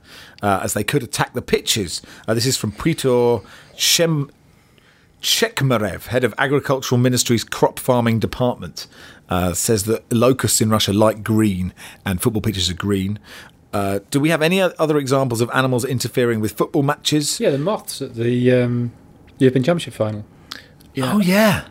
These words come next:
Speaker 3: And there was, wasn't there a, a, I wouldn't say a plague of worms, but there was a, too many worms at Old Trafford a few seasons ago.
Speaker 2: Sending
Speaker 3: And
Speaker 2: Sean Dyche.
Speaker 3: And they'd, <laughs> yeah, well, exactly. And they, they'd, the, the, the surface was,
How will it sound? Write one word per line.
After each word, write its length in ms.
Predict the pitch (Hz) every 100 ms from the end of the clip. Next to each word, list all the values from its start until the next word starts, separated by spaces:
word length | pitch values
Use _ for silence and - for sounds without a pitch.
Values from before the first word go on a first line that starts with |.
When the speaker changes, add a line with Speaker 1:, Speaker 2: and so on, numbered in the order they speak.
| -
Speaker 3:
And 260 | 120 117 - - -
there 80 | 156
was, 180 | 147 - - 165 -
wasn't 200 | 185 170
there 140 | 175 165
a, 40 | - -
a, 120 | 160
I 720 | - - - - - - -
wouldn't 200 | 151 175
say 160 | - 139
a 40 |
plague 480 | - - 131 135 120
of 160 | 101 101
worms, 340 | 98 95 101
but 160 | 110 -
there 80 |
was 180 | 110 107
a, 200 | 107 104 - -
too 220 | - 160
many 240 | 143 143 127
worms 440 | 107 104 104 101
at 40 | -
Old 160 | 110 107
Trafford 360 | - 123 120
a 40 | 90
few 200 | 101 95
seasons 400 | - 92 90 90
ago. 240 | 90 92
Speaker 2:
Sending 200 | 147 139
Speaker 3:
And 60 | 135
Speaker 2:
Sean 220 | 139 131
Dyche. 380 | 139 165 - - -
Speaker 3:
And 180 | 117 110
they'd, 240 | 107 104 -
<laughs> 100 | - 180 175 - - 160
yeah, 120 | 156
well, 120 | 143 143
exactly. 520 | - 156 131 - 117
And 140 | 127
they, 80 | 131
they'd, 340 | - 131 113 - - - - - -
the, 120 | 131
the, 160 | 127 127
the 140 | -
surface 460 | - 156 143 127 -
was, 220 | 120 107